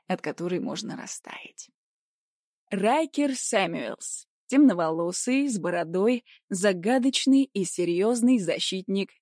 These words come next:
Эвенджерс. Обри смотрит на фотографии и одобрительно присвистывает. «Лакомые кусочки», — говорит она и смотрит на меня с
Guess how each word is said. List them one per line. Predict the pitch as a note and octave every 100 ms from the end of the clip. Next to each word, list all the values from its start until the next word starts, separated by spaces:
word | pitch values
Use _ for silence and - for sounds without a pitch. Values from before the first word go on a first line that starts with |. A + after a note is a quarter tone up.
| -
Эвенджерс. | F#3 E3+ - - - - - - - _ _ _ _ _ _ _ _ _ _
Обри | B3 D4+ C#4 B3
смотрит | - G#3 B3 A3 G3
на |
фотографии | F3+ E3+ C#3+ F3 A3 C4 - A#3+
и | -
одобрительно | F#3+ E3 D#3 E3+ G#3 - G#3 G3+ G3+
присвистывает. | - G#3+ G#3 - - - - - - A#3+ _ _ _ _ _ _ _ _ _ _ _ _ -
«Лакомые | D#4+ D4 C4+ C4+ E4+ E4 E4 D#4+
кусочки», — | D#4 D#4 - B3+ F#3+ - - F#3 G3 F#3+ _ _
говорит | A3+ F#3 F#3+ F3+ E3+
она | F3 A#3 C4
и |
смотрит | G#3 F#3+ F#3 F3+ F3+
на | F3+
меня | F3 F#3+ A#3+ C4
с | -